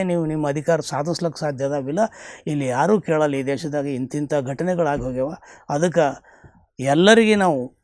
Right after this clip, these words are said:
ವೀಕ್ಷಕರಿಗೆ ಹೇಳೋದೇನೆಂದ್ರೆ, ನೀವು ದೇಶದ ಅಭಿವೃದ್ಧಿಯಲ್ಲಿ ಸಕ್ರಿಯವಾಗಿ ದುಡಿಬೇಕು. ಜಗಜೀವನ್ ರಾಮ್ ಮಾರ್ಗದರ್ಶನದಲ್ಲಿ, ಬಾಬಾ ಸಾಹೇಬ್ ಅಂಬೇಡ್ಕರ್ ಅವ್ರ ಮಾರ್ಗದರ್ಶನದಲ್ಲಿ ನೀವು ಮುಂದಾಲೋಚನೆ ಇಟ್ಕೊಂಡು ಒಂದು ವೇಳೆ ದುಡ್ದೋದಾದರೆ ಬಹುತೇಕ ನೀವು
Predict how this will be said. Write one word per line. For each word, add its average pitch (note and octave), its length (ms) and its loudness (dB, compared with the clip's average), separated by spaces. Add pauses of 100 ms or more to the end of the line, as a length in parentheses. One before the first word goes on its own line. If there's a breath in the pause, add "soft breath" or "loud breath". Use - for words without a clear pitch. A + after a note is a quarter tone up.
(320)
ವೀಕ್ಷಕರಿಗೆ G3+ 520 2
ಹೇಳೋದೇನೆಂದ್ರೆ, D#3 600 0
ನೀವು D#3 520 2 (680)
ದೇಶದ F#3+ 440 4
ಅಭಿವೃದ್ಧಿಯಲ್ಲಿ G3+ 600 4
ಸಕ್ರಿಯವಾಗಿ E3+ 580 0
ದುಡಿಬೇಕು. D#3+ 460 0
ಜಗಜೀವನ್ D3+ 420 0
ರಾಮ್ E3 300 0
ಮಾರ್ಗದರ್ಶನದಲ್ಲಿ, C#3+ 840 0
ಬಾಬಾ C#3 340 0
ಸಾಹೇಬ್ E3+ 220 -2
ಅಂಬೇಡ್ಕರ್ E3+ 360 -2
ಅವ್ರ E3 140 -2
ಮಾರ್ಗದರ್ಶನದಲ್ಲಿ C#3+ 640 -6 (440 loud breath)
ನೀವು D#3 140 0
ಮುಂದಾಲೋಚನೆ F#3+ 680 4
ಇಟ್ಕೊಂಡು F#3+ 320 -2
ಒಂದು F3+ 120 -2
ವೇಳೆ F3 220 0
ದುಡ್ದೋದಾದರೆ D#3+ 640 0
ಬಹುತೇಕ D3 480 -2
ನೀವು D3 340 -2